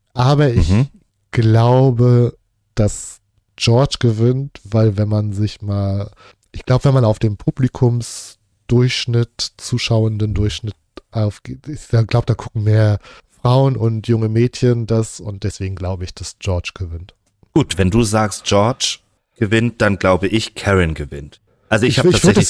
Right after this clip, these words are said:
Speaker 1: ihr
Speaker 2: vor-
Speaker 1: total, ich würd es ihr total gönnen, aber ich glaube halt, der Durchschnitt von den Zuschauern sind halt mehr Frauen und junge Mädels und deswegen wird er, glaub ich, ja.
Speaker 2: Ja, kann ich mir auch sehr gut vorstellen. Ich hab aber tatsächlich vorher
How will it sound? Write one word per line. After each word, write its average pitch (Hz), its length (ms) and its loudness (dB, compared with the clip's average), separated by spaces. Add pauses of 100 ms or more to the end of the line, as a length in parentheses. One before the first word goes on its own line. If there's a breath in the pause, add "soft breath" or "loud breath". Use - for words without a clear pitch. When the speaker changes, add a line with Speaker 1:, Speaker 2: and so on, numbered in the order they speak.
Speaker 1:
ihr 151 60 2
Speaker 2:
vor- 131 140 4
Speaker 1:
total, 139 360 2
ich - 140 -2
würd 165 120 2
es 156 120 -2
ihr 131 100 0
total 120 340 2
gönnen, 131 300 0
aber 95 200 0
ich 95 100 -6
glaube 113 360 0
halt, 113 300 0
der 120 80 -4
Durchschnitt 135 480 0 (640)
von 113 160 -6
den 110 120 0
Zuschauern 123 600 0 (400)
sind 123 220 -4
halt 127 160 0
mehr 120 300 0
Frauen 135 400 0
und 107 280 -8
junge 113 220 0
Mädels 110 560 -2
und 107 200 -12
deswegen 110 680 -4
wird 104 120 -6
er, 113 140 -6
glaub 104 200 -4
ich, - 300 -10 (340)
ja. 110 220 -4 (420 soft breath)
Speaker 2:
Ja, 147 220 0 (300)
kann 139 160 -2
ich 139 120 -2
mir 135 120 0
auch 117 80 0
sehr 113 180 0
gut 98 140 -6
vorstellen. 127 500 -2
Ich - 180 -6
hab - 160 -6
aber 92 140 -2
tatsächlich 101 420 -6
vorher 127 460 0